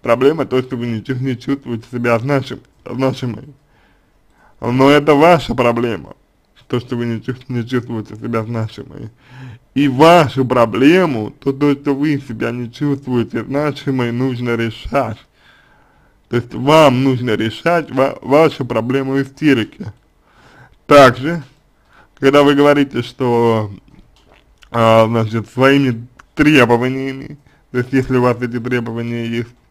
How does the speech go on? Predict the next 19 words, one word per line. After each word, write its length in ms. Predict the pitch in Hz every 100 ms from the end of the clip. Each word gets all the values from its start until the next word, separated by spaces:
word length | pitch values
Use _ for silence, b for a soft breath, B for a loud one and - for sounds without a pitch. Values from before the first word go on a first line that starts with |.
| b b b b b b -
нужно 360 | 131 127 139
тоже 300 | 117 139 147
определить, 640 | 165 160 160 165 165 135
что 340 | - - 156 160
вы 100 | 143
требуете, 580 | 139 131 117 120 - 120
чего 440 | - 151 147 151
вы 100 | 143
требуете, 600 | 143 143 123 - - 208
что 340 | - - 160
вы 100 | 147
хотите 640 | 131 127 123 120 113 - 95 _ _ b b b b b b -
для, 480 | 170 135 139 123 -
допустим, 1800 | 117 117 117 113 123 127 117 113 110 110 - - - - - - - - _ _ 117 - - _ -
себя. 320 | 131 120 98
Почему 720 | - - - 151 156 165 139
вы 100 | 120
считаете, 720 | 120 117 143 151 156 135 -
что, 480 | - - 139 113 107